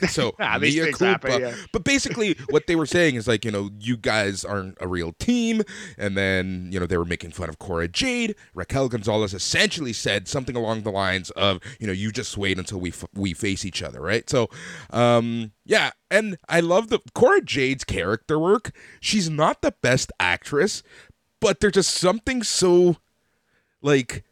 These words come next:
Speaker 1: pure <laughs> about her. I don't know what it is.
Speaker 2: Absolutely. She's just so likable. She gets her character. It's a pretty, it's a pretty good character. She's, like, very spunky. She's, yeah, she gets it, and she is good at it. She's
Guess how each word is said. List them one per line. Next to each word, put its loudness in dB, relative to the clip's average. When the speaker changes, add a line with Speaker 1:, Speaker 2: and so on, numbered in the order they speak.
Speaker 1:
pure -2
<laughs> -20
about 0
her. 4
I 2
don't -4
know 0
what 2
it 2
is. -2
Speaker 2:
Absolutely. 2
She's -2
just -2
so 6
likable. 2
She -2
gets 2
her 0
character. 2
It's 0
a -2
pretty, 0
it's -2
a 0
pretty -2
good 2
character. 2
She's, -2
like, 4
very 4
spunky. -2
She's, -4
yeah, 2
she 0
gets 0
it, -2
and 0
she 2
is 0
good 4
at 0
it. -8
She's -6